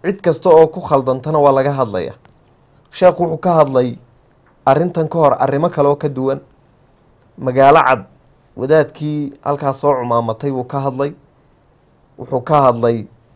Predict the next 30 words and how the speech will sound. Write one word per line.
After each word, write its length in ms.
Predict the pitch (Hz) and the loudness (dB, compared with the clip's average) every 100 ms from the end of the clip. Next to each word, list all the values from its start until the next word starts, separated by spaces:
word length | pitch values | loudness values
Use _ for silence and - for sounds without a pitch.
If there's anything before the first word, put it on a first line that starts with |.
| _ _ _ _ - | _ _ _ _ -2
een, 560 | 127 127 127 123 123 - | 2 4 4 2 0 -4
arrinta 560 | 127 139 156 - 131 120 | -4 -4 -6 -2 0 0
meesha 340 | 139 143 139 | -2 -4 -8
biyo 260 | 123 120 117 | -8 -8 -6
kulul 320 | - 143 127 | -4 -2 0
la 60 | |
yidhaahdo 560 | 120 117 113 117 127 - - | -2 -2 -2 -2 -4 -6 -12
iyo 500 | 113 120 127 120 - _ _ _ 147 | -8 -2 0 0 -4 _ _ _ -4
dadku 520 | 143 - 117 113 - | -4 -6 -10 -8 -6
waxay 200 | 139 127 | -6 -4
ka 140 | - - | -2 0
aamineen 440 | 131 131 135 131 | -2 -4 -6 -6
buu 120 | 120 | -8
ka 160 | 117 143 | -6 -4
hadlay. 300 | 131 131 143 _ _ _ _ _ _ _ - | -4 -4 -10 _ _ _ _ _ _ _ -12
Wuxuu 200 | 123 143 | -8 -6
sheekhu 360 | - 170 156 | 0 0 0
sidaas 380 | 139 170 151 143 | -6 0 0 0
oo 80 | 143 | -6
kale 240 | 139 139 | -2 -4
ka 160 | 139 139 | -4 -6
hadlay, 460 | 127 110 117 110 - _ _ _ _ _ _ - | -8 -6 -6 -6 -12 _ _ _ _ _ _ 0
een, 340 | 123 123 120 | 2 2 0
kala 300 | 120 135 123 | -4 2 4
baydhka 400 | 123 156 135 - | 6 4 2 -2
wadaadkii 480 | 120 139 139 - 131 | -2 2 0 0 -12
isaguna 520 | 123 135 123 131 127 - | -6 -6 -4 -2 -2 -4
halkaas 340 | 127 127 117 | -4 -4 -2
soo 120 | 131 | 0
camirtay. 540 | 123 123 120 - 147 | 0 0 -4 -4 -8